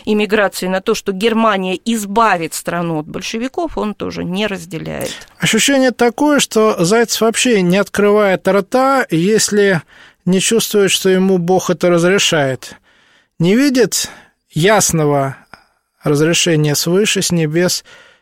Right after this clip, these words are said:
Speaker 2: не чувствует, что дело чистое, что ч-, дело, э, благодатное, просто не прикасается к этому делу.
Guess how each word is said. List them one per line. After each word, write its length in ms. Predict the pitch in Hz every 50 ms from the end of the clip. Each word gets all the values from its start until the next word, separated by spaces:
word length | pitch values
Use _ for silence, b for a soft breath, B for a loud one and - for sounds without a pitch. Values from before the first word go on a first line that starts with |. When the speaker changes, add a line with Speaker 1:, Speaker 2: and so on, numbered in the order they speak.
| B B
Speaker 2:
не 140 | 160 185 180
чувствует, 500 | - 269 285 247 - - 226 202 175 -
что 240 | - - - 165
дело 380 | 156 151 180 196 208 185 175 165
чистое, 720 | - - - - 214 190 - - - - 156 147 139 139
что 240 | 127 - - - 143
ч-, 220 | 135 - - - - _ _ _ _ -
дело, 540 | - 190 220 233 214 185 165 151 147 143 135 B B B B B B B B B
э, 400 | - 147 147 147 147 151 147 143
благодатное, 1120 | 139 143 165 170 170 175 180 180 170 175 170 151 143 - - 151 147 143 139 139 135 - b b b b b b b b b _
просто 400 | - 175 190 214 202 - - 202
не 180 | 175 170 185 185
прикасается 1000 | - - 170 170 - - 170 170 - - - 165 147 139 135 127 - - 147
к 80 | - -
этому 380 | 151 139 - - 139 139 139 139
делу. 520 | 131 127 135 127 123 120 127 127 131